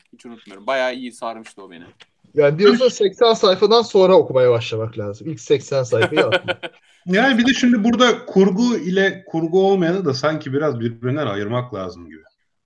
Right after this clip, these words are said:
Speaker 2: Hı.
Speaker 3: Şimdi kurgu eserler zaten bilgi vermeyi amaçlamazlar. Yani bize ba-, insanların ya da toplumların, toplumsal meselelerin böyle bir olay örgüsünü verirler. Siz orada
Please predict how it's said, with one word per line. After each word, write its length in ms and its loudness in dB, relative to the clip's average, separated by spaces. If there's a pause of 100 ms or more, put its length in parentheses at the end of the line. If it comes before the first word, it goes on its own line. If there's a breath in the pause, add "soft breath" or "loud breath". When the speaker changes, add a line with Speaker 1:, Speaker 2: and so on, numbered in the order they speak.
(140)
Speaker 2:
Hı. 300 -8
Speaker 3:
Şimdi 240 -4
kurgu 380 -2
eserler 520 2
zaten 580 0
bilgi 320 -2
vermeyi 420 0
amaçlamazlar. 760 -6
Yani 320 -12
bize 400 0 (380)
ba-, 360 -2
insanların 640 0
ya 160 -2
da 140 -6
toplumların, 640 -8
toplumsal 520 -8
meselelerin 720 -10
böyle 200 -2
bir 180 -2
olay 280 4
örgüsünü 460 2
verirler. 340 2
Siz 260 -6
orada 380 4